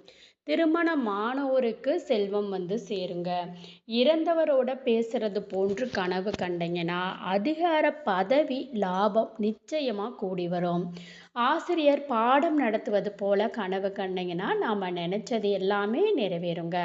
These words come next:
அதை இறந்தவங்களோட சடலத்தை கனவுல கண்டா சுப நிகழ்ச்சிகள் நடந்தேறும் அப்படிங்கிறத குறிக்கக்கூடியது. இதே வந்து திருமண கோலத்தை கனவுல கண்டா சமூகத்துல நன்மதிப்பு உயரும்னு அர்த்தம்.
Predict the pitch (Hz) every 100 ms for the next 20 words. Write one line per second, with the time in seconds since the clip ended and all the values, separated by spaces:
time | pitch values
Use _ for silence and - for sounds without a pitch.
0 | 170 - - - - - 208 214 220 202
1 | 247 320 349 370 349 311 240 247 269 226
2 | 180 208 339 359 349 311 233 214 202 202
3 | 202 175 175 233 320 - 185 214 233 196
4 | 202 320 - 349 349 320 285 247 233 214
5 | 202 190 202 175 180 175 180 175 160 160
6 | 285 - 214 170 175 175 165 165 170 175
7 | - - - - - 214 214 214 185 180
8 | 320 440 247 208 247 240 226 196 202 190
9 | 190 196 294 262 202 190 190 196 185 175
10 | 190 240 233 190 220 349 359 381 330 277
11 | 311 285 233 247 247 202 208 254 233 190
12 | 185 175 175 180 359 190 170 - -